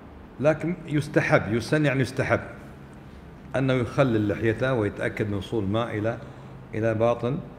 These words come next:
آه، شعر الرأس، لكن ليس بواجب. الواجب ماذا؟ أن يغسل ماذا؟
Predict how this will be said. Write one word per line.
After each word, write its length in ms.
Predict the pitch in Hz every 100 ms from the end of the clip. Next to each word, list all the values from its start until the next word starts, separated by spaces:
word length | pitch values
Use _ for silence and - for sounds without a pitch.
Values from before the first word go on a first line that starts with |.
| - - - - -
آه، 560 | 104 104 104 101 98 92
شعر 560 | - 123 101 104 101 95
الرأس، 600 | 92 123 127 - - - - - - - - - - -
لكن 200 | - 135
ليس 240 | 143 -
بواجب. 460 | 107 98 95 104 131 -
الواجب 420 | 113 117 139 127 123
ماذا؟ 300 | 127 127 127
أن 80 |
يغسل 280 | 117 110 -
ماذا؟ 340 | 117 113 123